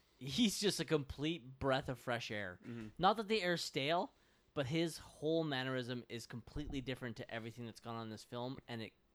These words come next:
Speaker 1: shifts here, and both Gil Bellows' performance and his, well, his role is gonna upend this movie even more. And it,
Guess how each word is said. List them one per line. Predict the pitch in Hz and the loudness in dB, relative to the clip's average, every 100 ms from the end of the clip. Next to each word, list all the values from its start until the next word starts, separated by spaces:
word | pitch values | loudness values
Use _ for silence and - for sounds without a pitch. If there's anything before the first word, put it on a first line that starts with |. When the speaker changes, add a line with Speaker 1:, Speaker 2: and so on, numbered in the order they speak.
| - | -8
Speaker 1:
shifts | - - - 262 - - | -4 -2 0 0 -2 -8
here, | 120 101 95 98 _ _ _ _ _ | -6 -4 -4 -8 _ _ _ _ _
and | 143 127 120 107 _ _ _ | -4 -2 -2 -4 _ _ _
both | 139 143 135 - | 0 2 -2 -6
Gil | - 143 | 0 0
Bellows' | 131 143 135 131 | 2 2 2 0
performance | - - 104 - 139 147 165 170 - - - - _ _ _ _ | -4 -12 -14 -2 0 2 2 -2 -6 -10 -12 -20 _ _ _ _
and | 127 123 120 117 117 113 113 - | -4 -2 0 0 -2 -4 -6 -10
his, | - - 117 117 113 110 101 - - _ _ _ _ | -14 -6 -4 -2 -2 -6 -8 -12 -14 _ _ _ _
well, | 110 101 | -4 -4
his | 90 | -2
role | 139 185 110 107 - _ _ | 2 4 4 0 -8 _ _
is | 135 | -4
gonna | 156 135 - | -2 -2 0
upend | 143 139 120 113 | -2 0 -2 -4
this | - | -8
movie | 123 104 | -10 -8
even | 104 98 | -10 -10
more. | 95 87 - - _ _ _ 113 | -10 -10 -12 -18 _ _ _ -6
And | 117 113 110 104 _ - | -4 -2 -4 -8 _ -6
it, | 135 | -6